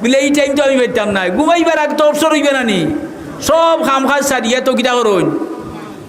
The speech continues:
ও ঘুমাইবার আগে তুমি কয়টা আমল করবাই?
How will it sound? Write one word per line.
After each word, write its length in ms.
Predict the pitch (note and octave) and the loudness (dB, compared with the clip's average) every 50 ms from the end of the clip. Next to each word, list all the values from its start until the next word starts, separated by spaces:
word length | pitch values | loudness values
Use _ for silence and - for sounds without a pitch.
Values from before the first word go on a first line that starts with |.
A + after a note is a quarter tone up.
| - - - - - - - - - - | -16 -16 -18 -18 -20 -20 -20 -12 -6 -2
ও 180 | G3 A3+ A#3+ | 0 0 2
ঘুমাইবার 560 | A3 G3+ C4+ C#4+ D4 D#4 D4+ D4+ D4+ D4 D4 C#4+ | 2 0 0 2 2 2 2 2 0 0 2 0
আগে 280 | C4 B3+ B3 C4 C4+ | 0 0 0 0 0
তুমি 220 | C4+ C4+ C4 C4+ C4 | 0 0 0 0 2
কয়টা 220 | C4 C4+ C4 C#4+ | 2 2 2 2
আমল 320 | C#4 C#4 C4+ B3+ B3+ B3 | 0 0 0 0 0 0
করবাই? 400 | B3 A3+ G#3+ G3+ G3 F3+ E3 D#3 | 0 0 2 0 0 0 0 -2